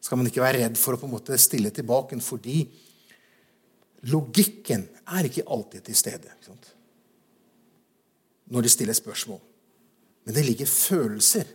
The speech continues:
der, men ikke det logiske i spørsmålene. Og det er det Jesus gjør, det er han, han, han gjør at,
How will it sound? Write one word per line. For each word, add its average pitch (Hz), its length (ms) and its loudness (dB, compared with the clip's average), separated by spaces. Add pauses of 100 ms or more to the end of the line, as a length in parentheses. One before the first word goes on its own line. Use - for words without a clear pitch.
(160)
der, - 180 -16 (760)
men 135 180 0
ikke 131 180 -8
det 147 160 -4
logiske 135 600 -2 (840)
i 117 100 0
spørsmålene. - 580 -4 (1800)
Og 120 80 -2
det 143 80 6
er 135 60 2
det 139 100 2
Jesus 120 300 2
gjør, 190 160 0
det 127 60 -8
er 113 100 -4
han, 139 160 -2 (160)
han, 131 140 -10 (520)
han 127 240 -2
gjør 123 380 4
at, - 240 -6